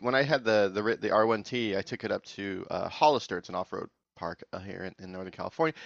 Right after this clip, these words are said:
It's great. It's got, I don't know how many miles, but lots of miles of road. And we were driving around, we're doing a video shoot, and we're driving past where you do the rock crawling, and there's these, it's, it's rainy, and there's these three gentlemen, they're up there with their, you know, their Ford, you know, their Tundra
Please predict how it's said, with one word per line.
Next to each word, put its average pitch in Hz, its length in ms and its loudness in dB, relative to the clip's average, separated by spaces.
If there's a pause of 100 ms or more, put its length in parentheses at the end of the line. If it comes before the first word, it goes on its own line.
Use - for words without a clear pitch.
It's 208 140 6
great. 208 220 8
It's 135 120 -4
got, 165 160 6 (520)
I 147 120 4
don't 131 100 4
know 120 80 2
how 120 120 2
many 113 140 0
miles, 101 400 4
but 101 120 -2
lots 92 560 -4
of 92 180 -6
miles 90 360 -2
of 87 120 -10
road. 95 320 -2 (480)
And 143 100 0
we 170 80 4
were 160 100 8
driving 156 260 8
around, 135 260 8
we're 131 80 0
doing 131 180 2
a 123 40 2
video 110 300 4
shoot, 101 420 -4 (180)
and 113 540 2
we're 143 100 2
driving 151 360 8
past 127 340 4
where 120 60 0
you 110 60 -2
do 107 100 -2
the 98 80 -4
rock 117 260 6
crawling, 90 480 -2
and 104 180 -6
there's 101 240 0
these, 95 340 -10
it's, - 360 -12
it's 110 180 -6
rainy, 139 580 2 (380)
and 117 100 0
there's 104 140 -2
these 110 140 -6
three 170 180 2
gentlemen, 120 460 2
they're 107 140 6
up 107 120 4
there 104 300 6
with 95 160 0
their, 95 280 0
you 107 80 -6
know, 87 140 -4
their 90 80 -4
Ford, 95 460 -2
you 98 80 -10
know, 82 100 -12
their 80 100 -8
Tundra 87 680 -2